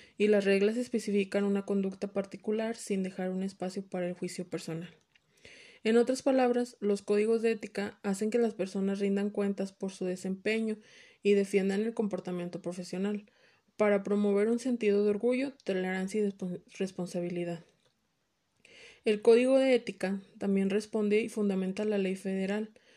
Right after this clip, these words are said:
la cual es un conjunto de normas establecidas por determinado periodo nacional, em,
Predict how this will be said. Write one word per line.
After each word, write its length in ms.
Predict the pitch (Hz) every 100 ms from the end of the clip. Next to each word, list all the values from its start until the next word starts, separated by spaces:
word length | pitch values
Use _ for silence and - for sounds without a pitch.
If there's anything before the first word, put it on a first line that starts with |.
| _ _ -
la 180 | 214
cual 260 | 208 214 220
es 160 | 233 247
un 120 | 247
conjunto 520 | 269 254 247 240 240
de 80 | 220
normas 560 | 208 196 196 202 - _ _
establecidas 800 | - 202 208 196 196 202 202 208
por 220 | - 226
determinado 720 | 208 196 202 196 190 190 196 _ _ _ -
periodo 560 | 220 220 220 214 247 _ - - - _ -
nacional, 680 | 208 208 214 214 226 240 - -
em, 720 | 220 208 202 196 196 190 196